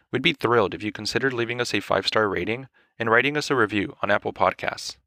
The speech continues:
It will help us spread the word and increase our discoverability tremendously. Thanks for tuning in. We'll see you all tomorrow, right here, on the MedBullets Step two and three podcast.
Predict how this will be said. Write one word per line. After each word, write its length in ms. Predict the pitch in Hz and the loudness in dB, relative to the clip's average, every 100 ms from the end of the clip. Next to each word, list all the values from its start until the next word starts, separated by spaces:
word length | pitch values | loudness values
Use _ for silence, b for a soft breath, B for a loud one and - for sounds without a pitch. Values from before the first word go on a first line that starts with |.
| _ - - - - - - - - 143 | _ 2 4 4 2 0 -4 -10 -2 2
It 40 | |
will 120 | 135 | 4
help 200 | 123 135 | 4 2
us 80 | 165 | 0
spread 220 | - 143 | 2 2
the 80 | 139 | 2
word 380 | 104 101 120 135 - | 2 4 2 0 -6
and 140 | - | -6
increase 280 | 117 147 - | -4 -4 2
our 80 | 139 | 2
discoverability 800 | - 107 104 95 95 104 127 131 | 4 2 0 2 2 2 0 -2
tremendously. 680 | - 107 95 - - - - _ _ _ _ _ _ | -6 0 0 0 -8 -10 -14 _ _ _ _ _ _
Thanks 180 | 135 160 | -2 0
for 100 | 190 | -2
tuning 320 | - 180 143 | 0 0 2
in. 240 | 113 - 107 - | 2 0 -10 -12
We'll 100 | 120 | -4
see 160 | - | 0
you 120 | 160 147 | 4 4
all 80 | |
tomorrow, 420 | - 120 101 - - - | 2 0 0 0 -4 0
right 200 | 127 127 | 0 0
here, 280 | 139 120 - b b - | -2 -2 -4 b b -2
on 100 | 120 | -2
the 60 | |
MedBullets 440 | 113 117 131 143 - | 2 0 2 0 0
Step 220 | - - | -2 -2
two 140 | - | -4
and 100 | 113 | -4
three 160 | 107 107 | -4 -2
podcast. 640 | 98 98 - - - - | 2 0 0 -8 -8 -12